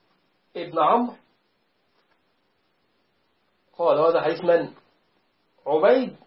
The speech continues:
عبيد الله بن عمرو." وعبيد بن عمرو هذا، عبيد بن عمرو هذا هو أبو وهب الأزدي، مش هنا بقية قال: "حدثني أبو وهب الأزدي". لما نرجع لأصل أبي وهب الأزدي هذا،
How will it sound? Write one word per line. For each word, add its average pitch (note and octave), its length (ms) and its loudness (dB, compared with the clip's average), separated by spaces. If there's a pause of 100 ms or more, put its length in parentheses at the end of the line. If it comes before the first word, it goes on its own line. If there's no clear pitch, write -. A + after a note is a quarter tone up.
(160)
عبيد F#3 240 2
الله G3+ 180 0
بن - 80 -4
عمرو." C#3 300 -2 (1300)
وعبيد D3 360 0
بن G#3+ 140 2
عمرو B3 220 4
هذا، C#4+ 400 4 (720)
عبيد D3+ 340 2 (640)
بن C3 80 -4
عمرو C#3+ 220 2
هذا A3 300 2
هو G#3+ 200 2
أبو A3+ 420 0
وهب G#3+ 180 2
الأزدي، C#3 460 -4
مش A#2+ 220 -8
هنا F#3+ 240 0 (180)
بقية D3+ 520 0
قال: F3+ 240 4
"حدثني F3 960 2 (160)
أبو F#3+ 240 2
وهب F#3+ 140 4
الأزدي". F#3 540 0 (640)
لما D3 160 -6
نرجع A#3 460 6
لأصل G3 760 0 (240)
أبي F#3+ 160 0
وهب A3 320 4
الأزدي G3 640 0
هذا، A#3+ 420 0